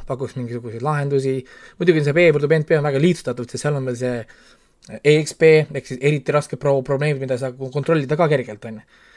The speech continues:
Noh, nagu kosmosesse minemised, äh, mustad augud ja nii edasi. Aga kui keegi lahendas ära P võrdub N P, see oleks tehnoloogiline hüpe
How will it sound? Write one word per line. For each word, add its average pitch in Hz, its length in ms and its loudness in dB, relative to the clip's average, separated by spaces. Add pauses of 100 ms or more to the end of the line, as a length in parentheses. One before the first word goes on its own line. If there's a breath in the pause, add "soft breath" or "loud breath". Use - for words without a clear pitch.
Noh, 127 160 -8
nagu 131 160 -4
kosmosesse 127 480 -2
minemised, 110 460 -12 (100)
äh, 117 140 -6 (100)
mustad 139 320 -8
augud 127 400 -2
ja 131 60 -10
nii 135 80 -4
edasi. 127 260 -8
Aga 127 220 -4
kui 143 100 -2
keegi 185 160 4
lahendas 165 240 -4
ära 135 160 -2
P 185 140 2
võrdub 120 260 -4
N 160 160 0
P, 151 140 0 (420 soft breath)
see - 140 -4
oleks - 160 -4 (180)
tehnoloogiline 151 600 4
hüpe 123 160 -2